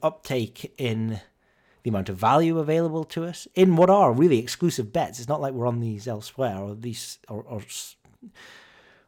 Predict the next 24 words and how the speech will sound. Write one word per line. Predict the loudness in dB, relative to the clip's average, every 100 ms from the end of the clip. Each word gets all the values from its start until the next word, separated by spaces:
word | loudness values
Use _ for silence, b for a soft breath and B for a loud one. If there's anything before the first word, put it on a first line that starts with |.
| _
or | -14
forms | -2 4 6 6 2 0
of | -4
these | -8 -8
bets | -12 -12 -14
elsewhere. | -14 -14 -12 -12
So | -10 -10
they're | -8
completely | -8 -8 -12 -10 -10
exclusive. | -10 -10 -8 -8 -14 -12
So | -6 -6
that | -6 -6
we're | -4
gonna | -2
see | -2 -2
value | 0 2 2 0
both | 0 -2 -2 -10 -18 _ _ _ _ _ _ _ _ _ _ _ _ -6
in | -2 0
new | 2
bets, | 4 2 2 -4 -12 _ _ _ _
and | -2
we're | 0
gonna | 0 0
see | -2 -4